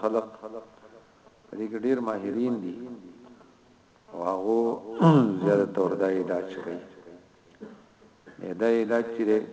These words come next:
حدیث کې د دې ډېر ترغیب هم راغلی دی. نبی عليه الصلاة والسلام چې کله معراج ته تلو، مشکات کې حدیث تاسو ویلې دی، ترمذی کې هم ویلې، کنه راوشي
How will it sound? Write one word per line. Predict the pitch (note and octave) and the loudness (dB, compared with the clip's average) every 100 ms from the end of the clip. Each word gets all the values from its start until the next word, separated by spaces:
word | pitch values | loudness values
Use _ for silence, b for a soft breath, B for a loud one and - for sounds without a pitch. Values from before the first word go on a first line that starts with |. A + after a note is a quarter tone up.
| A2+ G#2+ G#2+ - - F2 | -12 -10 -12 -14 -10 -2
حدیث | F#2 A2 G#2 F2 | 2 2 0 -4
کې | F#2 | -6
د | F#2+ | -4
دې | G2 F#2 | -6 -4
ډېر | G2+ G2+ F#2+ - | -4 -4 -6 -14
ترغیب | F#2+ G2 G#2 | -10 -6 -6
هم | A2+ | -4
راغلی | G#2+ G2+ G2+ F#2+ | -2 -2 -2 -4
دی. | F#2 G2+ G2 F#2 F2 - b b b b _ - | -6 -12 -16 -18 -20 -20 b b b b _ -14
نبی | F#2+ A2 | -4 0
عليه | A2+ G#2+ | 0 0
الصلاة | F#2 - G#2 - | -4 -2 -2 -2
والسلام | F#2+ - G2 G2 F#2+ | -8 -6 -4 -2 -4
چې | - F#2+ | -10 -6
کله | G2 G2 | -2 -2
معراج | F#2+ F2+ F2+ F#2 F#2 | -4 -6 -6 -6 -6
ته | F2+ F2+ G2 | -12 -14 -6
تلو، | A2 G#2+ - | -6 -6 -14
مشکات | - G#2+ A2 F#2+ - | -16 -12 -6 -6 -4
کې | F#2 | -6
حدیث | F#2 F2+ | -6 -8
تاسو | - G2 - G2 | -6 -6 -4 -2
ویلې | G#2+ A#2 | 0 0
دی، | A#2 G2 G#2+ | -2 -6 -10
ترمذی | A#2 F#2 F2+ G#2+ | -12 -10 -10 -10
کې | B2 | -8
هم | A#2 A#2 | -8 -4
ویلې، | A#2 A#2+ A#2+ A2+ A#2+ A#2+ A#2+ - - | -2 -2 -2 -6 -12 -14 -16 -18 -14
کنه | F#2+ G2 | -10 -2
راوشي | G2+ A2+ A#2 A2 | 4 4 4 -2